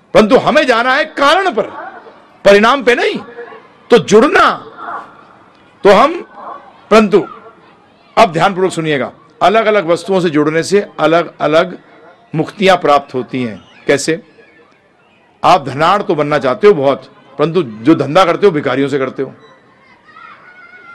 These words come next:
है प्रभु जी, लिमिटेशन हो गई ना, आपने जुड़े नहीं सही जगह। ज्ञानी बनना चाहते हो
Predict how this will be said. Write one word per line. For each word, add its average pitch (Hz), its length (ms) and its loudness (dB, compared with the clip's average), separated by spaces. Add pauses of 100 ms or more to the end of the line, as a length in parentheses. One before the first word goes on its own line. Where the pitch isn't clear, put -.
(420)
है 170 100 -2
प्रभु 160 260 -2
जी, 185 180 -6 (1200)
लिमिटेशन 208 460 2
हो 180 80 -2
गई 175 100 -2
ना, 254 120 -2
आपने 240 140 -2
जुड़े 220 300 0
नहीं 185 140 -6
सही 156 180 -2
जगह। 110 240 -4 (920)
ज्ञानी 196 400 0
बनना 262 280 -2
चाहते 214 360 0
हो 262 340 2